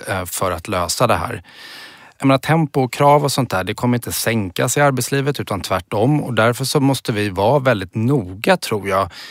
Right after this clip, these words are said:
med att vara fysiskt aktiva. Vi behöver bli, bli noga med hur vi hanterar tekniken och, ehm, och på något sätt också ifrågasätta normer och det som f-, som vi tror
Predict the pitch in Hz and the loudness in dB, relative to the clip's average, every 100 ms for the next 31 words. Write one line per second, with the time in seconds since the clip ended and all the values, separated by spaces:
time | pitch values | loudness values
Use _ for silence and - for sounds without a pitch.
0 | - _ 104 101 110 131 113 98 - 92 | -20 _ -6 -4 -2 0 0 -2 -2 -2
1 | 104 123 98 85 - - 104 - 110 98 | -2 -2 -6 -8 -6 -6 -6 -8 -10 -8
2 | 92 104 110 117 117 117 110 110 107 107 | -6 -4 -2 -2 -2 -4 -2 0 0 -4
3 | - 127 147 165 127 95 139 139 117 120 | -6 -2 2 4 2 2 2 4 4 4
4 | 117 101 120 113 120 117 113 - 107 165 | 2 0 -2 0 0 0 -2 -2 -2 -2
5 | 185 180 - 92 90 - 98 92 92 90 | -2 -6 -6 -6 -6 -6 -4 -2 -4 -2
6 | 90 85 - - - - - 104 98 95 | -4 -4 -12 -20 -20 -18 -8 -4 -2 -2
7 | 101 107 - 147 143 - 143 - 123 - | -4 -8 -8 -8 -6 0 0 2 0 0
8 | 110 - 120 117 - 123 101 90 107 98 | 0 -2 -2 -4 0 2 2 0 -2 -2
9 | 101 98 98 95 95 98 95 101 - - | -2 0 0 0 -2 -2 -2 -4 -6 -8
10 | 98 _ - - - 98 92 - 92 - | -10 _ -18 -8 -4 -2 -2 -6 -8 -10
11 | - - - - - - 117 107 - 151 | -14 -14 -18 -20 -16 -10 -6 -6 0 2
12 | 220 170 | 2 0